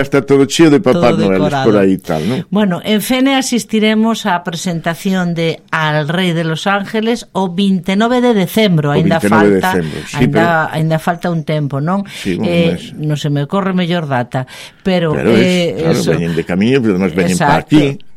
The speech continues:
Speaker 2: Pero antes, eh, sei que esta semana xa se presenta por primeira vez na, na Coruña.
Speaker 1: Sí, a,
Speaker 2: Que
Speaker 1: a primeira
Speaker 2: presentacións
Speaker 1: presentación,
Speaker 2: temos?
Speaker 1: a primeira presentación,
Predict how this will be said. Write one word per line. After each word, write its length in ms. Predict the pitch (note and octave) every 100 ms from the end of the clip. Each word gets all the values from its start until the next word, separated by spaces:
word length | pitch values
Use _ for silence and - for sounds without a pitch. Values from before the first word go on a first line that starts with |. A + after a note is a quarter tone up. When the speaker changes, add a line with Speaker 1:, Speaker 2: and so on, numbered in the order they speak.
| - -
Speaker 2:
Pero 240 | - G3 G3+
antes, 640 | G3+ G#3 G#3 A3 A3 - -
eh, 480 | F#3 F#3 F3+ F3 E3+
sei 320 | - G3 F3+
que 80 | F#3
esta 240 | - -
semana 400 | - F#3 F#3 F3+
xa 240 | F3 F#3
se 160 | E3 F#3
presenta 480 | E3+ D#3+ F#3 F3 F3
por 160 | E3+
primeira 320 | E3+ F3+ G3 F#3
vez 400 | E3+ E3 - -
na, 480 | D#3 D3+ C#3+ C#3+
na 160 | C#3+ D#3+
Coruña. 560 | D#3 F#3+ G3 D3+ C3 C3
Speaker 1:
Sí, 320 | - - G2 -
a, 320 | A2+ A2 A2 A#2
Speaker 2:
Que 160 | B2
Speaker 1:
a 120 | B2+ D3+
primeira 320 | C3+ C#3+ E3
Speaker 2:
presentacións 80 | D#3+
Speaker 1:
presentación, 600 | F3 D#3 D3 D3+ D3+ D#3
Speaker 2:
temos? 80 | C#3+
Speaker 1:
a 80 | A#2
primeira 260 | A#2+ C#3 C3+
presentación, 520 | A#2+ A#2+ A#2+ - C#3